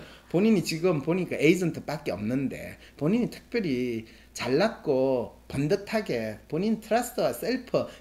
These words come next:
내세우는 거는 그냥 본인 이 남은 자존심 그냥 내세우고 싶은 대로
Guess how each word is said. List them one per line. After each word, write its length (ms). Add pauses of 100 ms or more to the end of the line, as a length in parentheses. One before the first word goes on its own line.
내세우는 600
거는 400
그냥 460
본인 480 (1040)
이 280
남은 600 (440)
자존심 760 (200)
그냥 500
내세우고 380
싶은 360
대로 340